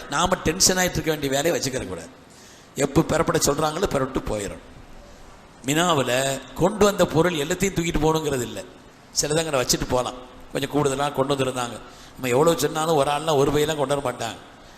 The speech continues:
தோல்ல ஒரு பை போட்டிருப்பாங்க, இங்கன ஒரு பை போட்டிருப்பாங்க, இங்கன ஒரு பை போட்டிருப்பாங்க, அப்படி ரெண்டு மூணு பை போட்டிருந்தாலும் ஒரு பையை மட்டும்தான் அங்கே எடுத்துட்டு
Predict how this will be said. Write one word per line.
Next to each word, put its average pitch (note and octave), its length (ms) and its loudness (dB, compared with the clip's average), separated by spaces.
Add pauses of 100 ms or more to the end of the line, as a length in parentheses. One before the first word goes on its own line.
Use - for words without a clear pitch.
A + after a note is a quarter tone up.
(220)
தோல்ல C3+ 320 2
ஒரு C3 80 2
பை C#3+ 100 2
போட்டிருப்பாங்க, C#3 540 -2 (100)
இங்கன B2+ 240 -4
ஒரு A#2+ 100 0
பை C3 160 2
போட்டிருப்பாங்க, C#3 520 -2
இங்கன C3 200 -4
ஒரு A#2+ 120 -2
பை B2+ 120 0
போட்டிருப்பாங்க, G2+ 500 -8 (400)
அப்படி C#3+ 220 2
ரெண்டு C#3+ 160 -4
மூணு D3 180 -2
பை E3 100 2
போட்டிருந்தாலும் C#3+ 640 2
ஒரு E3+ 120 4
பையை E3 220 2
மட்டும்தான் D#3 380 -2
அங்கே D3+ 180 -2
எடுத்துட்டு C#3 260 -2